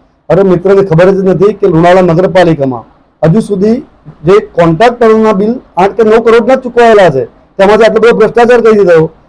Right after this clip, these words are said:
કેટલાક લોકોની રાજકીય મહત્વાકાંક્ષા ન સંતોષાતા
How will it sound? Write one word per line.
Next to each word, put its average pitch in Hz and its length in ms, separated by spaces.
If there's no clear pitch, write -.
કેટલાક 202 380
લોકોની 180 440
રાજકીય 156 420
મહત્વાકાંક્ષા 170 800
ન 143 240
સંતોષાતા 160 760